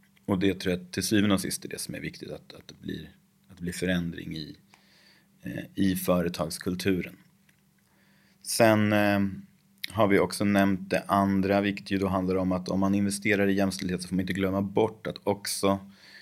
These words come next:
investera i, eh, fler kulturella frågor, men också ganska konkret utbildning kring chef, för chefer då, vad det gäller rekrytering. För att, eh,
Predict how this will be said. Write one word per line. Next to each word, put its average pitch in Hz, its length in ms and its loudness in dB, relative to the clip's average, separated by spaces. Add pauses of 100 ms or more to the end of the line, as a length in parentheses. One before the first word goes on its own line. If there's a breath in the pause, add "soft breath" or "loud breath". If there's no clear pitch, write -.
(200 loud breath)
investera 92 840 0
i, 85 500 -2 (440 soft breath)
eh, 85 100 -6 (800)
fler 123 280 4
kulturella 113 540 2
frågor, 92 260 0
men 95 80 0
också 104 340 -2 (240)
ganska - 360 -8
konkret 90 540 -8
utbildning 92 920 -6 (100)
kring - 580 -10 (240)
chef, - 480 -6
för 104 220 0
chefer 87 400 0
då, 87 200 -2 (120)
vad 85 100 -8
det 85 40 -4
gäller 85 200 -6
rekrytering. 92 640 -2 (500 soft breath)
För 90 260 0
att, 87 320 -8
eh, 87 160 -6